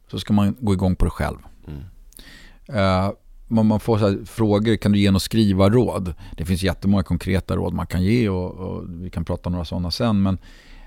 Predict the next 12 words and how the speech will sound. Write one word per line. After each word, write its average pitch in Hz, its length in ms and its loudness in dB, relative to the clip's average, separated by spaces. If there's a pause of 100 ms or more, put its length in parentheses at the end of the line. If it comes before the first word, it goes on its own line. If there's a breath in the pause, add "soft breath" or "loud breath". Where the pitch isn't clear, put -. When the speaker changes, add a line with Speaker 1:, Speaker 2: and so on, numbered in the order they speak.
Speaker 1:
det 110 100 0
mest 135 340 4
grundläggande 101 760 -2
är 92 140 -2
att - 200 -10
du 98 80 -2
måste 104 640 -2
gå 101 160 -4
igång 90 440 -4
på 90 140 2
det 85 80 -4
själv. 80 720 -6